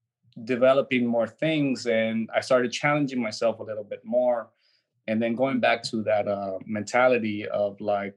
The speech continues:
what's gonna change, I decided I need to change this bartending career. And so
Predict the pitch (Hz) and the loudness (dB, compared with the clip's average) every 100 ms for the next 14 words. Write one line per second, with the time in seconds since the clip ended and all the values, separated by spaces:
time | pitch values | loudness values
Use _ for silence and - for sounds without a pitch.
0 | _ 113 113 - 113 104 - 127 123 110 | _ -4 -2 -2 -6 -6 -4 -2 0 0
1 | 107 - 107 107 107 110 - 113 113 110 | -4 -4 -2 0 -2 -6 2 4 4 2
2 | 104 _ _ _ _ _ _ 113 113 110 | -2 _ _ _ _ _ _ 0 0 0
3 | - 113 104 95 113 117 117 117 107 104 | -2 -2 -4 2 4 4 2 -2 -2 -4
4 | - 107 113 113 113 - 104 - 110 107 | -8 -4 0 0 -2 -4 -6 0 2 4
5 | 104 104 101 | 4 2 -4